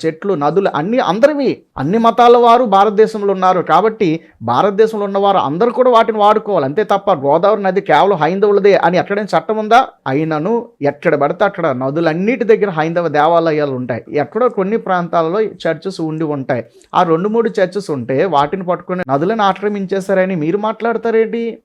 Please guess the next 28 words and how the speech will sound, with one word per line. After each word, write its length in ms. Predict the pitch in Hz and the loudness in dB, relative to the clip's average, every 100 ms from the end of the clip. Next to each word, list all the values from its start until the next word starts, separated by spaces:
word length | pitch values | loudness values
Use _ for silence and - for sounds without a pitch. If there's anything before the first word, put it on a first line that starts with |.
| - | -6
నదులను 380 | 135 165 226 208 | -2 0 0 0
ఆక్రమించేశారని 1160 | - - 202 185 196 190 190 170 214 151 170 | -2 -4 -4 -2 -4 0 0 0 -2 -2 -4
దొంగే, 680 | 151 131 147 185 233 226 208 | -4 -2 -2 2 4 4 2
దొంగ, 360 | 190 165 170 202 | 0 -4 -2 -2
దొంగ 280 | 180 175 175 | -2 -2 0
అని 160 | 170 | 0
అరిచినట్లు 500 | 143 143 175 196 202 190 | -2 -4 -8 -8 -4 -2
అరుస్తున్నారేంటి? 920 | 160 170 - 202 202 196 185 190 - - | -4 -6 -8 -6 -4 -4 -6 -6 -8 -4
ఏ 100 | 156 | 0
నదులైనా 440 | 185 175 214 247 240 | 2 2 0 0 0
చూడండి, 220 | 220 220 | 0 -2
ప్రతి 300 | - 170 175 | 0 0 0
నదుల 300 | 165 160 220 | -2 0 2
దగ్గర 260 | 233 220 214 | 4 4 2
హైందవ 340 | 180 180 196 196 | 0 -2 -2 2
దేవాలయాలు 480 | 180 185 185 185 | 4 4 4 2
కట్టేశారు. 600 | 233 208 185 202 170 123 - _ | 0 0 0 -2 -2 -4 -6 _
వాటన్నిటికీ 420 | 139 156 196 202 | -2 0 0 -4
పర్మిషన్స్ 560 | 220 170 190 196 190 180 | 0 0 0 -6 -8 -6
ఉన్నాయా? 320 | 175 165 185 | -2 0 2
వాటి 240 | 175 156 | 2 0
మీద 120 | 165 175 170 151 147 - | 0 2 4 2 0 -2
కేసు 280 | 170 185 | -2 0
వేయడానికి 440 | 196 185 185 180 180 | -2 2 0 0 -2
ఒప్పుకుంటారా? 600 | 156 156 185 208 185 190 | -2 -2 -4 -2 0 2
వస్తారా? 360 | 180 175 - | 0 0 0
శివశక్తి 480 | 147 190 185 - 180 | 0 -2 -2 -2 -2
వచ్చి 220 | 196 190 | -4 -6